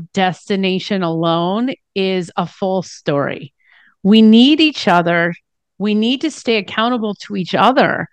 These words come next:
in order for us to move forward into the higher levels of leadership, to those moments of life where we're living on purpose. And we really can't do it alone. So let's talk about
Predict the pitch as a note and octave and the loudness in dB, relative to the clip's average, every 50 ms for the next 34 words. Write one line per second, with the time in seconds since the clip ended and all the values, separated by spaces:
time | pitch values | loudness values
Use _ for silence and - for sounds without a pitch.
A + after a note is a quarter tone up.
0 | _ _ _ _ _ _ _ _ _ - G#3+ G#3+ G#3 A3 A3+ A#3 A#3+ B3 A3 - | _ _ _ _ _ _ _ _ _ -2 0 2 4 4 4 4 2 0 0 0
1 | - G#3+ G#3 G3 F#3+ F3+ - - - - F#3+ F#3 F#3+ F#3 F#3+ G#3 A3+ A3+ A3 - | 0 0 2 2 2 2 -2 -6 -6 -4 -2 -2 0 0 0 0 -2 -2 -4 -6
2 | - - G#3+ F#3+ G#3 G#3+ G#3 F#3 F3 F3 E3+ D#3 - - - G3+ G#3+ A3 A3+ A3 | -6 -4 -4 -2 -2 0 0 0 0 -2 -2 -4 -8 -8 -6 -4 -2 -2 -2 -4
3 | - - - A3 G3+ G3 F#3+ F3+ F3 F3+ E3+ E3+ D#3+ - - - G3 G3+ G3+ G3 | -6 -10 -10 -8 -6 -6 -4 -4 -4 -4 -4 -6 -6 -6 -4 -2 0 0 0 0
4 | G3 F#3 E3+ D#3+ D#3 C#3+ D3 D#3+ E3 F3+ A#3+ C#4+ D4+ C#4+ C#4 B3+ - - B3+ A#3+ | 0 -2 -2 -4 -4 -6 -8 -8 -6 -4 -4 -2 0 -2 -2 -4 -2 -2 0 0
5 | A#3 A3+ A3 - - - - _ _ _ - - A#3+ A3+ G#3 G3 F3+ F#3 F#3 F3+ | 0 -2 -4 -10 -18 -20 -20 _ _ _ -10 -6 -4 -4 -4 -2 -2 -2 0 0
6 | F3 D#3+ - - - - G3 G3+ G3 G#3+ A3 A3 A3 G#3 G3+ F#3+ - G3+ F3 D#3 | -2 -2 -4 -8 -6 -4 -2 0 0 0 0 0 -2 -2 -2 -2 -4 -4 -6 -6
7 | D#3+ F#3 A3 B3+ C4 B3 A#3+ A#3+ - - A3+ G3+ F#3+ F3+ F3 F3+ F3+ F3+ F3+ F#3 | -4 -2 0 0 2 2 0 -4 -6 -6 -4 -4 -4 -4 -4 -6 -4 -4 -4 -4
8 | F3+ F3+ F3+ F3+ F3 F3+ F#3+ - _ _ - F3+ F3+ F3 E3+ - - - C#4+ D4 | -4 -2 -4 -4 -4 -6 -8 -12 _ _ -4 -4 -2 -2 -4 -4 -2 -2 -2 -2
9 | C#4+ - B3 A#3+ A3+ - - - _ - - - _ _ _ - G3+ G#3 G3+ G3+ | 0 -2 -2 -2 -2 -4 -8 -16 _ -20 -20 -20 _ _ _ -4 -4 -4 -4 -4
10 | - - - G3 A#3 A#3 G3+ G#3 C4 D#4+ F4 B3+ - - - - - C4 C#4 - | -6 -6 -4 -4 -2 -2 -2 -2 -2 -2 -4 -6 -8 -12 -12 -6 -4 -4 -4 -4
11 | - - - G#3+ G3 F#3 E3+ E3+ D#3+ D#3+ D#3 D3+ D#3 - D#3+ - - - G#3+ G#3 | -4 -6 -6 -4 -2 -2 -2 -2 -2 -2 -4 -4 -6 -8 -10 -10 -6 -4 -2 -2
12 | G3 G3 - - - _ _ _ A#3 B3+ F4+ B4+ B4+ - - A#4+ A#4 A4 G#4+ F#4 | -4 -6 -10 -16 -20 _ _ _ 0 0 0 0 -2 -2 -2 -2 -2 0 -2 -2
13 | B3+ B3+ B3+ A#3+ A#3 A#3 A3+ G#3 - | 0 2 2 4 4 2 2 -2 -4